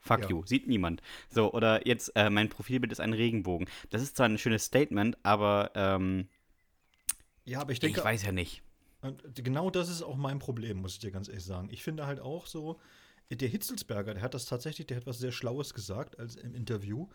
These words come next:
Speaker 2: und hat halt gesagt, so Leute, mal ganz ehrlich, im Grunde genommen war jetzt, äh, die Diskussion darüber, oder, äh,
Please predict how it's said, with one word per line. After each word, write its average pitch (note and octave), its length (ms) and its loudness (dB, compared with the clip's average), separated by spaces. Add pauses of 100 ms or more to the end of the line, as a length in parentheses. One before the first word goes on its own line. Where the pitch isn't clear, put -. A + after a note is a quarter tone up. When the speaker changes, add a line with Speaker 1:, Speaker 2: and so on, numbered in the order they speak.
(300)
Speaker 2:
und A2 140 -6
hat C#3 120 -4
halt C3 140 -6
gesagt, C3 300 -4
so B2 80 -4
Leute, C#3 240 -2
mal A2+ 120 0
ganz A#2+ 240 -2
ehrlich, B2 460 -2 (800)
im C3 160 2
Grunde B3 320 0
genommen F2 460 0 (540)
war A#2 380 -2
jetzt, D3+ 340 -6
äh, C3+ 280 -6
die A#2+ 180 -4
Diskussion C3+ 920 -2
darüber, A2 840 -2
oder, G#2+ 200 -8
äh, - 40 -12